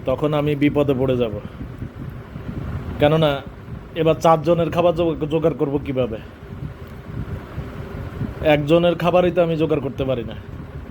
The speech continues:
পেট ভরে খাওয়াই দিতে পারি না, চারজনেরে খাওয়াবো কিভাবে বুঝতেছি না। যাই হোক, তারপরে আগে সামাল দিছি। ওই, আহ, যাই দেই, আমার পরিমাণটা একটু কমিয়ে দিই, আর একটু বাড়িয়ে দিব আর কি ওই অংশে।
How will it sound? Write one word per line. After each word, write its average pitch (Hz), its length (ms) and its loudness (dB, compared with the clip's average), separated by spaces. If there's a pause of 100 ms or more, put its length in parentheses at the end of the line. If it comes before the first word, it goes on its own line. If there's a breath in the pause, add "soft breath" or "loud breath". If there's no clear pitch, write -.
(140)
পেট 147 140 8
ভরে 151 240 6
খাওয়াই 143 280 4
দিতে 143 220 2
পারি 127 220 0
না, 113 100 -6 (1200)
চারজনেরে 160 540 6
খাওয়াবো 156 320 4
কিভাবে 127 380 -2
বুঝতেছি 123 460 -6
না। 113 100 -6 (1400)
যাই 160 180 6
হোক, 165 160 2
তারপরে 160 380 4
আগে 160 220 4
সামাল 156 340 2
দিছি। 143 300 -2 (1040)
ওই, 180 280 6
আহ, 151 720 2
যাই 156 400 6
দেই, 180 300 4
আমার 165 360 2
পরিমাণটা 170 460 2
একটু 165 140 -8
কমিয়ে 170 360 2
দিই, 156 140 8
আর 156 100 6
একটু 156 180 -2
বাড়িয়ে 156 280 4
দিব 151 180 4
আর 147 100 4
কি 143 120 -4
ওই 139 140 4
অংশে। 131 360 -2